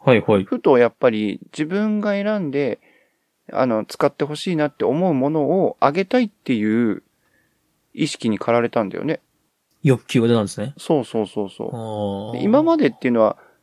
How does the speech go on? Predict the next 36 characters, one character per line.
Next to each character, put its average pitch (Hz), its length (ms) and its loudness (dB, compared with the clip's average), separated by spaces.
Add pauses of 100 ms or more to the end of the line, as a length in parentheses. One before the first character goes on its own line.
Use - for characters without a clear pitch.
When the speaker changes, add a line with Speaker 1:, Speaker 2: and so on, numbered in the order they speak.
(160)
Speaker 2:
子 151 140 -2
供 160 180 -2
た 151 140 -4
ち 123 100 -6
が 110 60 0
欲 135 180 -6
し 180 160 -6
い 170 60 -2
も 147 180 -4
の 220 260 2
を、 127 240 0 (540)
ま 120 220 2
あ、 - 80 -4
与 113 200 2
え 110 60 -2
て - 100 -2
あ 104 80 2
げ 101 120 -4
た 101 100 -2
い 98 80 -6
と - 120 -10
い 92 40 -6
う 80 60 -10
か、 - 200 -2 (1000)
Speaker 1:
う 139 60 0
ん - 20 4
う 127 60 4
ん - 20 4
う 131 60 2
ん。 - 20 -4
Speaker 2:
望 131 160 4
み 131 80 2
の 123 100 6
も 120 140 4
の 180 180 4
を 123 220 2